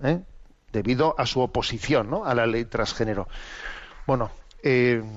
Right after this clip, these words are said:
es impresionante, ¿no? Cómo, cómo se está, eh, ap-, apretando el acelerador.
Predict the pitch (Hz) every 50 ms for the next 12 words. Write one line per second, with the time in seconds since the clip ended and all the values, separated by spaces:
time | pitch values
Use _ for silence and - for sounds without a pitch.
0 | 104 98 101 - - - 139 123 - 135 131 131 - 123 - - 120 127 143 147
1 | 135 110 - 101 98 135 165 170 - 143 135 131 127 127 127 127 120 131 - -
2 | - 123 127 123 - - 117 101 - - - 135 120 104 - - 120 120 - -
3 | 139 - - - - 151 - 147 - - - 120 117 - - 147 139 135 127 131
4 | 123 127 123 117 - - 135 127 131 127 147 143 175 190 196 202 -